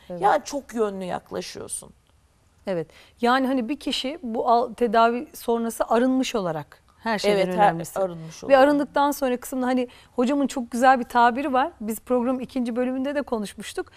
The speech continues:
Speaker 1: Hani, e, bir şey tedavi ederken de halının altına süpürmeyin
Speaker 2: Ya,
Speaker 1: dedi
Speaker 2: halının
Speaker 1: hocam.
Speaker 2: altı, evet, ben ona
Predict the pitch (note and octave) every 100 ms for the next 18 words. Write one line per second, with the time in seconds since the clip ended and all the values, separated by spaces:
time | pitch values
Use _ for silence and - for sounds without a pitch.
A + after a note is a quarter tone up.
0 | - - - - A#3 B3+ B3 - F3+ E3
1 | F#3 - D4 - B3 B3 B3 C4 D#4+ E4+
2 | A#3+ G3 E3+ A3 A#3+ A#3+ A3+ A3+ A#3+ A#3+
3 | - C4 B3 G#3+ F3+ C#4 C#4 B3+ B3 B3
4 | B3+ C4 A#3 B3 B3 A#3+ B3+ C4